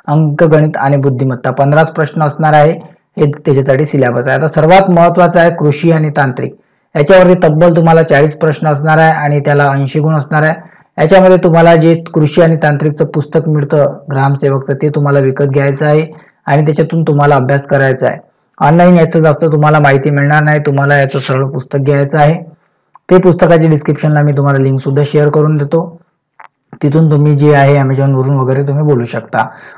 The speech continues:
मृदा जलव्यवस्थापन, पशुसंवर्धन, दुग्ध व्यवसाय, सहकार पतपुरवठा, मत्स्य व्यवसाय, हे जे आहे पूर्ण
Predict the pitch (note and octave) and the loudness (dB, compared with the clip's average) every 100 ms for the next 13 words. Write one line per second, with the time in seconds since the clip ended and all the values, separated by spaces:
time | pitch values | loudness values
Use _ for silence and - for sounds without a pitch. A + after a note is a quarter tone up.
0 | - E3+ E3 F#3 F3+ F3 F3 E3+ E3 - | -4 2 4 6 6 4 6 4 2 0
1 | D#3+ D#3 E3 E3 E3 E3 D3 C#3 D3+ D3+ | 0 2 2 4 4 2 -2 -2 0 2
2 | D3 D3+ D#3 D3+ C#3 C3+ D3 D3 C#3+ D#3 | 2 2 0 2 0 2 2 2 0 2
3 | C#3+ D3 - - - _ D3+ C#3 D#3 D#3 | 2 2 -2 -20 -20 _ 2 2 4 2
4 | C#3+ C3+ C#3+ D3 D3 D3 D3 C#3+ C3+ - | 2 -2 0 2 2 4 4 2 -2 0
5 | D#3+ D3+ D3 C#3 D3+ D#3+ E3 F3 E3 E3+ | 2 4 2 2 2 4 4 4 4 2
6 | E3 D#3 | 2 0